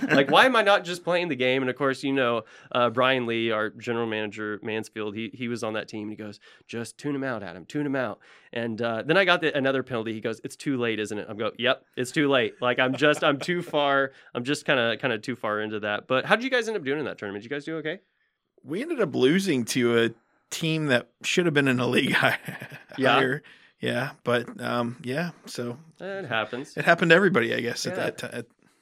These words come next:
Speaker 1: Well, in, in all honesty, I, I do remember, I think that was the weekend, you know, granted, we had kinda known each other before that, but that was the, the first, uh, weekend that, uh, I met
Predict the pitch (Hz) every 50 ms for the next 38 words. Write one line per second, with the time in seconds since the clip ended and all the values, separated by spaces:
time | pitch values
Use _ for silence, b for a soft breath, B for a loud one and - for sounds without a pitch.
0 | _ _ - 170 190 185 180 175 170 165 175 185 170 180 196 190 147 156 202 247
1 | - - 139 123 120 120 123 135 131 117 113 131 165 196 196 165 123 127 147 175
2 | 160 135 117 113 - 110 104 - 139 135 - 117 120 139 - 175 165 135 123 113
3 | 120 127 123 120 117 110 117 117 113 - - 123 117 113 113 113 113 117 107 -
4 | 135 123 120 117 113 113 131 123 117 110 - 117 104 101 101 _ _ _ - -
5 | 120 127 127 123 113 - - - 160 165 156 143 131 117 113 113 110 110 107 -
6 | - 120 107 101 110 - 135 120 123 135 - B B B B 131 135 170 202 233
7 | 220 160 123 127 139 131 123 120 117 123 120 117 - - 135 139 135 - - 135
8 | 123 120 117 117 127 139 143 - 139 123 120 120 113 110 117 117 113 113 - -
9 | 107 104 113 107 98 - 120 120 117 120 123 123 123 -